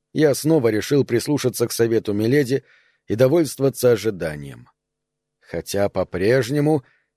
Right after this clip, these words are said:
не имели четкого представления о том, что эта книга могла бы показать вам. Лавелас как-то странно улыбнулся. "Той ночью перед пожаром", — ответил он, —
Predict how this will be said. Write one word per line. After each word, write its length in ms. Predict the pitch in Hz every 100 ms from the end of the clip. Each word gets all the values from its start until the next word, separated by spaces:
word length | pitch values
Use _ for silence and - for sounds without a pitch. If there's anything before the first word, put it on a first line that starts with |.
| -
не 300 | 113 143 156
имели 380 | 175 180 139
четкого 500 | 120 143 127 - 120 120
представления 800 | 127 - - 117 123 123 113 113
о 40 |
том, 280 | - 156 147
что 240 | - 143
эта 280 | 139 127 139
книга 420 | - 131 160 143
могла 400 | 135 131 113 143
бы 140 | 139 139
показать 720 | 151 147 151 135 170 - -
вам. 260 | 80 85 - _ _ _ _ _ _
Лавелас 500 | 85 110 127 165 170
как-то 280 | - 135 139
странно 440 | 127 131 135 131 127
улыбнулся. 680 | 123 113 107 80 - - - _ _ _ _ _ _ _
"Той 260 | 113 131 147
ночью 420 | 175 165 - 101
перед 320 | 113 117 -
пожаром", — 640 | - 107 107 147 110 80 - _ _ _
ответил 520 | - - 107 104 104 -
он, — 260 | 98 85